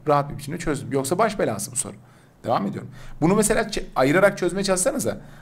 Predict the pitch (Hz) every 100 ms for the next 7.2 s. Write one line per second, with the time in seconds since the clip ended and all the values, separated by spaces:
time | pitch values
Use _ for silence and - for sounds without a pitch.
0 | - 139 180 214 196 131 120 131 196 190
1 | 185 180 180 185 190 160 180 160 180 175
2 | 175 175 - 165 175 180 170 170 170 175
3 | 139 143 156 - 254 143 123 113 120 127
4 | 190 185 180 190 170 117 - - - -
5 | - - 131 127 170 175 - - - 113
6 | - 117 185 - - - - 117 113 131
7 | 160